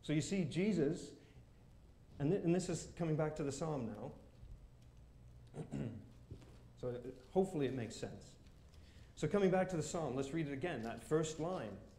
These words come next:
"Oh, sing to the Lord a new song, for he's done marvelous things." Then what did he say? "His right hand and his holy arm have worked salvation for him."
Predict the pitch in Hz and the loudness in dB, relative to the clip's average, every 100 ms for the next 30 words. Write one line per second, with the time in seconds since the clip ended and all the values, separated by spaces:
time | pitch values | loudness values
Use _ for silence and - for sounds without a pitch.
0 | - - - - 190 202 185 151 127 - | -18 -18 -18 6 12 12 12 10 4 2
1 | 214 202 196 170 151 135 135 156 147 131 | 6 6 6 4 4 4 6 6 6 4
2 | 123 151 139 135 117 113 135 147 135 131 | 4 4 2 0 0 2 2 2 2 0
3 | 131 127 131 120 113 - 117 113 151 185 | 2 2 2 2 0 -2 -2 2 2 4
4 | 196 196 202 190 175 185 - - - 147 | 2 2 0 -2 -2 -2 -6 -12 -2 2
5 | 127 131 175 196 - - 185 160 117 113 | 2 2 4 4 2 -2 -2 0 0 0
6 | 113 143 127 120 120 165 180 180 - 123 | 0 -2 0 0 2 2 4 2 0 -2
7 | 110 104 - - 117 107 123 123 131 110 | -2 -6 -12 -12 -8 -4 -4 -6 -10 -8
8 | 110 113 113 - - - - - | -8 -8 -8 -12 -10 -4 -2 -2